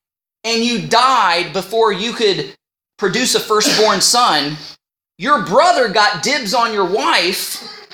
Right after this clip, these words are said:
to produce a son so that son could have the same D N A and carry on the name of that father.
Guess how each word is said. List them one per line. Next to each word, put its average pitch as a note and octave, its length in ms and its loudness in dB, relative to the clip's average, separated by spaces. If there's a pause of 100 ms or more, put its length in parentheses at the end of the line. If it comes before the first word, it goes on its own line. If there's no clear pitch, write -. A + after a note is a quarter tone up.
(840)
to C4+ 100 0
produce C4+ 640 0
a - 80 2
son - 580 0 (840)
so B3 120 -2
that C4 220 0
son E4 320 -2
could B3+ 140 -6
have A#3+ 240 0
the G#3+ 60 -2
same C#4+ 420 -4
D B3+ 200 -2
N A#3+ 120 0
A B3 320 2
and G3 160 -4
carry C#4 340 4
on C#4+ 240 2
the A3 60 -2
name A#3 240 0
of A3+ 100 0
that A3+ 240 2
father. B3+ 540 0